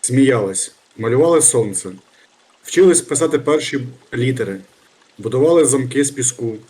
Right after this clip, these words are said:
мріяли про те, щоб кимось стати, коли виростуть. Їхній сміх мав бути майбутнім цієї країни, але війна вирішила інакше.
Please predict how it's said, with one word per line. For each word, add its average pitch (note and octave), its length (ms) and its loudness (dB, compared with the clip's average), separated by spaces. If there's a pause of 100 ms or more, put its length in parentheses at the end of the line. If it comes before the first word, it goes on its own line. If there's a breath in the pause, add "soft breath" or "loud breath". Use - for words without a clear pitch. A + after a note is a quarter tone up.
(400 soft breath)
мріяли E3 320 4
про D3 120 0
те, F3 220 0
щоб - 280 -6
кимось C#3+ 300 2
стати, B2 440 -4 (920)
коли B2 260 2
виростуть. G#2 520 -4 (1300)
Їхній E3 360 -2
сміх F#3 460 0 (200)
мав C#3 320 0
бути C#3 240 0
майбутнім E3+ 640 -2
цієї B2 540 -2 (200)
країни, A2+ 420 -6 (800)
але A#2 200 0
війна A#2 220 -2
вирішила A#2+ 480 0
інакше. F#2+ 400 -8